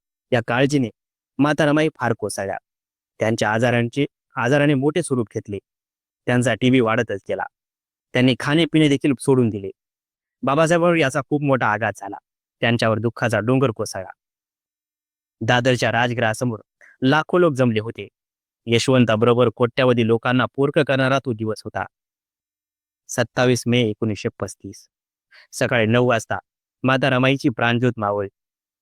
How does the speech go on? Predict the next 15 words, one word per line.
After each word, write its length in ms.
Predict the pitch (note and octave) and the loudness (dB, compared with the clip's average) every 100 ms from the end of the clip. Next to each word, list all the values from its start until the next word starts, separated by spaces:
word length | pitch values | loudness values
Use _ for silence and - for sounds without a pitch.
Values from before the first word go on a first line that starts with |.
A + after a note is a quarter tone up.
| _ | _
सर्व 280 | - D#3 D3+ | 2 4 6
परिसर 360 | C#3 C#3 D3+ | 4 2 2
दुःखात 360 | A#2+ A#2+ - C3 | 0 -2 -2 -4
बुडाला. 340 | A2 G#2 G2+ F2+ _ _ _ _ _ - _ _ _ _ _ _ - | -2 -2 -2 -6 _ _ _ _ _ -20 _ _ _ _ _ _ -10
समस्त 420 | - D3+ E3+ - | 0 2 2 0
भारतीयांची 600 | B2 A#2 B2 C#3 C3+ B2+ | -2 0 0 2 2 0
माता 300 | A2 A2+ A2 | -2 -2 -2
रमाई 280 | G2+ A2+ G#2 - _ _ _ _ - | -2 -2 -4 -8 _ _ _ _ -4
आपल्याला 380 | A2+ A#2+ A#2 G#2 | -2 2 2 2
सोडून 320 | B2+ C#3+ C3 | 2 4 4
गेली 180 | G#2+ G2 | 2 -4
होती. 280 | G#2+ - F#2+ _ _ _ _ _ _ - | -10 -18 -20 _ _ _ _ _ _ -2
दुपारी 380 | A#2 A2+ A2+ A2 | 0 2 2 2
एक 200 | B2 A#2 | 0 -2
वाजता 300 | A2 G#2 | -4 -6